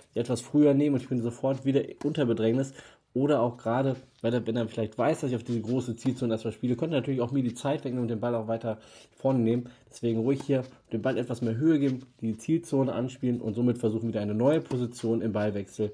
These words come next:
oder eine bessere Position im Ballwechsel zu erreichen. Zweite Möglichkeit, du spielst den Ball als Slice rüber. Der Vorteil beim Slice ist,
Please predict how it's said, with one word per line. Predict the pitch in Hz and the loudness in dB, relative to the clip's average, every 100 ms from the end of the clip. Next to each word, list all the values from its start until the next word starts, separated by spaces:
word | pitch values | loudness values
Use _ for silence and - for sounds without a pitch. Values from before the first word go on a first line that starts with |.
| - | -8
oder | 95 | -8
eine | 95 | -4
bessere | 98 131 131 | -2 0 0
Position | 110 113 107 110 | 0 0 0 -2
im | 98 | -2
Ballwechsel | 101 95 - - | -2 -4 -8 -12
zu | - | -12
erreichen. | - - - - _ _ _ _ _ _ _ _ _ _ _ - _ _ | -10 -12 -12 -20 _ _ _ _ _ _ _ _ _ _ _ -20 _ _
Zweite | - 135 175 | -2 0 2
Möglichkeit, | 165 151 156 139 | -2 -2 -4 -4
du | 113 | -6
spielst | - 120 113 | -4 -4 -2
den | 107 | -2
Ball | 98 | -2
als | - - | -4 -10
Slice | - 104 104 135 - | -4 -2 0 -2 -4
rüber. | 143 147 - - - | -2 -2 -4 -20 -16
Der | - | -14
Vorteil | - 131 139 | -2 0 2
beim | 113 104 | 0 0
Slice | - - 104 135 135 | -4 -4 -2 -2 -4
ist, | 127 - | -10 -14